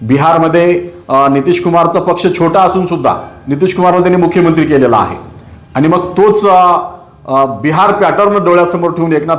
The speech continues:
शिंदेना असं वाटलं असेल की आपण मुख्यमंत्री व्हावं. अ, कदाचित महाविकास आघाडीचं सरकार जर सत्तेमध्ये आलं असतं, त्यांना असं बहुमत आलं असतं, तर तिथं सुद्धा असा वेळ लागला नसता का? काय वाटते जावरे सर?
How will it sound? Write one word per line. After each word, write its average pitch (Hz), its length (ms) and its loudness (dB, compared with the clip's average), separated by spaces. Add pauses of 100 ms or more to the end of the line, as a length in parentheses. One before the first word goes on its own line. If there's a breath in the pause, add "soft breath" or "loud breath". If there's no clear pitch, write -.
शिंदेना 156 260 -2
असं 151 140 -2
वाटलं 202 260 2
असेल 180 220 0
की 139 260 -6 (200 loud breath)
आपण 175 220 -2
मुख्यमंत्री 151 540 0
व्हावं. 123 340 0 (420 loud breath)
अ, 135 100 2
कदाचित 175 460 0 (140)
महाविकास 170 440 2
आघाडीचं 175 400 2
सरकार 175 340 0
जर 180 120 0
सत्तेमध्ये 170 500 0
आलं 147 180 2
असतं, 123 220 -4 (360 loud breath)
त्यांना 156 200 0
असं 165 220 0
बहुमत 160 340 0
आलं 151 180 2
असतं, 127 260 -2 (400 loud breath)
तर 190 180 2
तिथं 185 220 2
सुद्धा 202 260 0
असा 185 180 0
वेळ 185 180 2
लागला 180 320 2
नसता 165 280 0
का? 110 120 -4 (280)
काय 180 100 2
वाटते 151 260 0
जावरे 107 240 -4
सर? - 100 -14